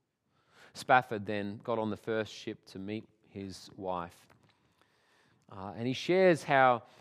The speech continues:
as he's making this journey, he passes the very waters where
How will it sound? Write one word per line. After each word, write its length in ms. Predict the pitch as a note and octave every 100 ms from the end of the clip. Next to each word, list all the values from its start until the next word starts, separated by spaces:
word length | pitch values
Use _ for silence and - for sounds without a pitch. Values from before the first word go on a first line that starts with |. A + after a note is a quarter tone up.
| _ -
as 100 | A2+
he's 160 | B2
making 360 | C3 C#3 D3 C3+
this 180 | B2 -
journey, 420 | G#2+ A#2 A2+ A2
he 140 | G2+
passes 720 | A2+ - - F3+ F#3 - A#2+ G2
the 80 |
very 440 | G#2+ F#2+ C3 D3+ D3+
waters 580 | B2 G#2+ A2 G2+ F#2 -
where 420 | G#2+ G#2+ G#2